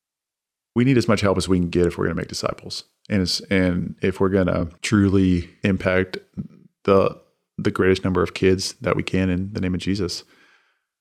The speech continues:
you know, it, it just takes a village. So all of us are on the same team. It's great. And just ask, ask questions, get in the room with smart people, and just be humble.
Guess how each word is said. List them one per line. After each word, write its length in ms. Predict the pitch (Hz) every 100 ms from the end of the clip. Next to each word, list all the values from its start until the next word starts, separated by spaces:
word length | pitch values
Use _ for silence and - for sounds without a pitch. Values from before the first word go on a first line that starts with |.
| _ _ _ _
you 140 | - 104
know, 380 | 101 101 98 - _ -
it, 300 | - 101 - _ _ -
it 60 | 101
just 160 | 92
takes 200 | - 95
a 20 | 92
village. 380 | 90 95 - - _
So 360 | - 101 90 90 - _ -
all 140 | 98
of 60 | 98
us 180 | 92
are 240 | 95 92 92
on 100 | 95
the 40 |
same 200 | 98 98 98
team. 320 | 104 98 98 -
It's 120 | 92
great. 280 | - 92 101 _ -
And 80 | 98
just 160 | 95
ask, 420 | - 95 98 - - _ _ _ _ _ _ _
ask 320 | 107 120 - - _ -
questions, 800 | - 104 101 - 98 95 90 - - _ _ _ _ _ _ _ _
get 120 | 107
in 100 | 101
the 60 | 98
room 240 | 92 101
with 100 | 95 -
smart 280 | - 90
people, 520 | 87 95 92 90 87 - -
and 180 | 95 95
just 160 | 90
be 120 | - 82
humble. 400 | 87 85 87